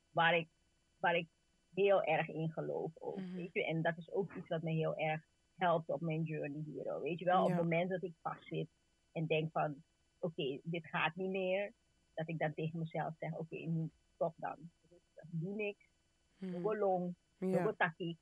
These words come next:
Speaker 1: no go bel, no go crane, no go do this," weet je, van rustig.
Speaker 2: Ja.
Speaker 1: Zit rustig. En ga in een soort van meditatie, potikandra.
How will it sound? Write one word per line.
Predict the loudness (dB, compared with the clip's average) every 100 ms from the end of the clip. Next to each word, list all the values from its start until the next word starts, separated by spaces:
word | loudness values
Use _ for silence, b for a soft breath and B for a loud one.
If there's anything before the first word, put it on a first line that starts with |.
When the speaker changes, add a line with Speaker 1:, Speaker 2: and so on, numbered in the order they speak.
| _
Speaker 1:
no | 0
go | 2 4
bel, | 6 6 6
no | 4
go | 4 2
crane, | 2 2 4
no | 4
go | 4 2
do | 2
this," | 2 0 0 -2 0
weet | 0 2
je, | 2 2
van | 0 0 -2
rustig. | -2 2 2 0 -6 -8 -10 _ -4
Speaker 2:
Ja. | 0 2
Speaker 1:
Zit | 2 4
rustig. | 6 4 2 2 2 0 -6 -16 -18 _ _ _ _ _ _ _ _ _ -6
En | -2
ga | 4 4
in | 4
een | 2
soort | 0 2
van | 0
meditatie, | 0 -2 -2 2 4 4 2 -4 -6 -4
potikandra. | -4 -4 -2 2 4 4 4 4 4